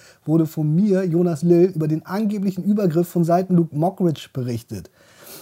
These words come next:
In diesem Zusammenhang habe ich ein weibliches Podcast-Gespann fälschlicherweise mit den Namen Ines Aniolis und Lisa Lowfire erwähnt. Dies ist so nicht korrekt. Die richtigen Namen lauten Ines Anjoli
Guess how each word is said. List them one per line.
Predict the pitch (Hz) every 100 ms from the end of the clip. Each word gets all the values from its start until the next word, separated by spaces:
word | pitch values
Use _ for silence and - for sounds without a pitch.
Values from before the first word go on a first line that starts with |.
| -
In | 202 170
diesem | 226 302
Zusammenhang | 240 208 202 202 185 202
habe | 180 170
ich | 165
ein | 156
weibliches | 165 180 175 165
Podcast-Gespann | - 208 - 202 170 - 139 - 139
fälschlicherweise | 147 170 214 - 202 190 156 175 170
mit | 165
den | 170 160
Namen | 165 175 -
Ines | 185 208 208 190 -
Aniolis | 160 156 151 185 208 165 175 240 - - _
und | - 156 160
Lisa | 165 208 190 165
Lowfire | 165 170 196 - 143 131 117
erwähnt. | 117 110 104 82 - _ - - - _ _ _ -
Dies | 185
ist | 180
so | 180
nicht | 170
korrekt. | 160 139 120 - _ _ - _ 156
Die |
richtigen | 156 247 285 220 165
Namen | 139 143
lauten | 139 143 190
Ines | 190 175 170 165
Anjoli | - 151 156 160 151 156 226 220 202 277